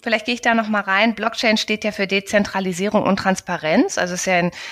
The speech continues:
auch zum Beispiel im digitalen Werbemarkt ist das ja gerade ein ganz großes Thema. Ähm, welche positiven Auswirkungen hat denn dieser Ansatz Ihrer Meinung nach auf den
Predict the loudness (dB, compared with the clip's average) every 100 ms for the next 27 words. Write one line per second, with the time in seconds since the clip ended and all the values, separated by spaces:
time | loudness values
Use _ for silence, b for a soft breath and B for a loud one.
0 | B B -4 0 2 2 0 0 2 4
1 | 2 -2 -6 -4 -2 0 2 2 4 4
2 | 4 2 -4 -6 -4 -4 -2 0 2 2
3 | 0 -6 -4 -6 -6 -2 2 2 2 B
4 | B B B B B _ 0 2 4 2
5 | 2 -4 -2 0 0 0 0 0 2 2
6 | 2 2 0 2 2 2 0 0 2 2
7 | 2 -2 0 2 2 2 -2 -4 -2 0
8 | 2 2 2 2 2 2 -2 -2 0 2
9 | 2